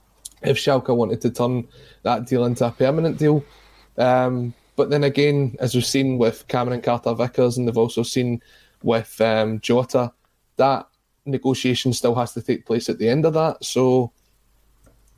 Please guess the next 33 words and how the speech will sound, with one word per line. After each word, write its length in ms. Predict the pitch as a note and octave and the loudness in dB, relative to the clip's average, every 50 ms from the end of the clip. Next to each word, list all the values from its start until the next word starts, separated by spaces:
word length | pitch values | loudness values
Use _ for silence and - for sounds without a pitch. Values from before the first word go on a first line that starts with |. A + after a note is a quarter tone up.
| _ _ _ - - - - - | _ _ _ -20 -18 -18 -10 -2
obviously, 480 | - D3 D3 C#3+ D3 C#3+ - - B2 A#2 | 0 2 4 4 2 2 2 -2 -2 -2
I 60 | A#2 | -2
think 420 | A2 - B2+ B2 A#2 G#2+ - - - - - _ _ _ _ - - _ - | -2 -2 -2 -2 -2 -6 -10 -16 -20 -20 -20 _ _ _ _ -20 -16 _ -2
reading 260 | C#3 D3 C3 C3+ B2 | 0 0 2 2 0
between 320 | A2+ A2+ - - B2+ B2 | 0 0 0 0 2 2
the 80 | A#2 A2+ | 2 2
lines, 540 | A2 A#2 A2+ B2 B2+ B2 B2 A#2 A2 - - - | 4 2 2 2 2 0 0 -2 -4 -6 -4 -2
it 160 | - A#2 A#2+ | -2 -2 0
probably 300 | - C3+ B2+ A#2+ A#2 B2 | 2 0 0 2 2 0
does 240 | A#2 - A#2+ A#2+ - | 0 0 -2 -2 -2
come 200 | - - A#2+ A#2+ | -2 0 0 2
down 220 | A2+ A#2+ A#2+ A#2 A2+ | 2 2 0 0 0
to 100 | - A#2 | -2 -4
something 420 | - - A#2 A#2 - - A#2 A#2+ | -2 -2 -2 -2 0 0 0 2
that's 160 | A#2 A2 A2 | 0 -2 -2
came 180 | - - A#2+ A#2+ | -2 -2 -2 -2
up 140 | A#2 - - | -2 -2 -2
in 100 | A#2+ A2+ | -2 -2
the 80 | A2+ | 0
medical. 480 | A2+ A2+ A2+ G#2+ G#2+ A#2+ - B2 A#2 - - - _ _ _ _ _ _ _ _ _ - | 2 2 2 2 0 0 -2 -2 -4 -4 -8 -20 _ _ _ _ _ _ _ _ _ -4
Um, 680 | - A2 A2+ G#2+ A2 A2 A2 G#2+ G#2 A2+ A2+ A2 A2+ A2 _ _ _ _ _ _ _ _ _ - | -2 0 0 2 2 2 0 0 0 -2 -4 -6 -6 -8 _ _ _ _ _ _ _ _ _ -2
and 380 | C3 B2+ B2+ B2+ B2+ B2+ A#2+ - - - | 0 0 0 0 0 -2 -4 -6 -4 -4
as 220 | - - D#3 C#3 | -2 0 0 0
you 80 | C#3+ D3 | 0 -2
say, 260 | C#3+ - D3+ D3+ C#3+ | 0 2 4 4 4
you 120 | C#3 C3+ | 4 4
don't 200 | C3 C#3+ D3 C3+ | 4 4 2 2
have 180 | B2+ C#3 C3 - | 2 -2 -2 -2
to 80 | - - | -6 -6
pass 260 | - - A#2+ A#2+ A#2 | -2 -2 -2 0 0
a 60 | A#2+ | -2
medical 440 | A#2 A#2 A#2 A#2 A#2 A#2+ - B2+ B2 | -2 0 0 0 0 0 0 0 0
to, 220 | B2 - A#2 A2+ | 2 2 0 0